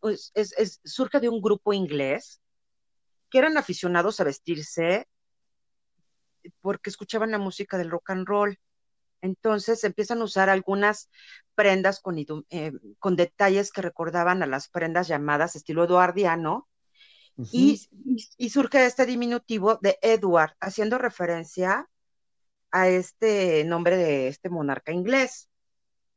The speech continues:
Speaker 2: Ah,
Speaker 1: ¿Ok?
Speaker 2: o sea, ¿el monarca inglés se, se vestía así?
Speaker 1: Sí.
Speaker 2: Órale,
Speaker 1: Acuérdate que
Speaker 2: es como
Speaker 1: es de
Speaker 2: medio vampiresco, ¿no?
Speaker 1: No, ¿sabes qué? S-, eh, se visten como muy,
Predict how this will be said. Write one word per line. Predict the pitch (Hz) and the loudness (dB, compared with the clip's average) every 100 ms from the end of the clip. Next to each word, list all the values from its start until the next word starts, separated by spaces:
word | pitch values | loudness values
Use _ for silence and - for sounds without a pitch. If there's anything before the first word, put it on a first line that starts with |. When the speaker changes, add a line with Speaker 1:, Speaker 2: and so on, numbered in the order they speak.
| _ _ _ - | _ _ _ 0
Speaker 2:
Ah, | 160 - | 2 2
Speaker 1:
¿Ok? | 156 190 | 2 4
Speaker 2:
o | |
sea, | 233 | 6
¿el | 160 160 | 4 4
monarca | 160 180 190 220 | 2 2 0 0
inglés | 226 185 170 | 0 0 0
se, | - - | -2 -4
se | 139 | 0
vestía | 123 107 - 156 139 | 0 0 0 4 4
así? | - 113 - 123 175 285 _ _ _ _ _ | 2 -6 -8 -6 -6 -8 _ _ _ _ _
Speaker 1:
Sí. | - - 190 165 254 - _ _ _ _ _ _ _ _ _ _ | -16 -4 -2 -2 -4 -10 _ _ _ _ _ _ _ _ _ _
Speaker 2:
Órale, | 143 175 | 2 4
Speaker 1:
Acuérdate | 302 143 | 4 2
que | |
Speaker 2:
es | 196 - | 2 2
como | 190 220 160 | 2 2 2
Speaker 1:
es | |
de | 147 | 2
Speaker 2:
medio | 135 131 123 | 2 4 4
vampiresco, | 117 113 117 127 127 143 - - 110 | 2 -4 -2 2 4 2 0 -2 -2
¿no? | 107 143 277 _ _ _ _ _ | -2 -8 -12 _ _ _ _ _
Speaker 1:
No, | 214 214 214 - | -2 2 2 0
¿sabes | 226 294 285 | -2 -4 -6
qué? | - 214 233 254 | -6 -2 -2 -4
S-, | - - - 156 | -10 -18 -14 -10
eh, | 220 220 | -8 -4
se | 233 | -2
visten | 240 - - 294 330 - _ _ _ _ _ _ _ _ _ _ _ - 190 | -2 -4 2 2 0 -10 _ _ _ _ _ _ _ _ _ _ _ -20 -4
como | 220 220 | 2 4
muy, | 214 233 247 262 262 262 | 4 6 6 6 4 2